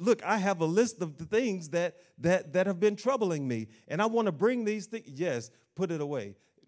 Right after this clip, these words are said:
Tap into your spirit, then I can identify those things that you're talking about. But we can't identify God with our minds. Your mind is a beautiful thing, because whether you realize this or not,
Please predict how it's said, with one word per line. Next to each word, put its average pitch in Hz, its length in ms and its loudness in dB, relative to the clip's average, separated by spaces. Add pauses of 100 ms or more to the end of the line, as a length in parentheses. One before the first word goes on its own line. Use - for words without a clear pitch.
(120)
Tap 202 280 -2
into 156 200 -8
your 135 160 -6
spirit, 131 420 -6
then 151 180 -4
I 123 100 -6
can 117 180 -10
identify 113 540 -8
those 104 240 -10
things 101 260 -12
that 101 100 -14
you're - 220 -10
talking 92 180 -16
about. 90 260 -20 (1200)
But 131 100 -2
we 165 160 2
can't 190 320 -2
identify 147 600 -2
God 117 500 -4 (320)
with 143 280 -2
our 120 160 -4
minds. 107 460 -6 (220)
Your 131 200 0
mind 131 800 -4 (300)
is 131 160 -4
a 123 80 -2
beautiful 147 500 0
thing, 95 380 -14 (1040)
because 135 300 -4
whether 190 240 0
you 185 180 -2
realize 151 580 -2
this 143 220 -8
or 113 80 -10
not, 117 380 -8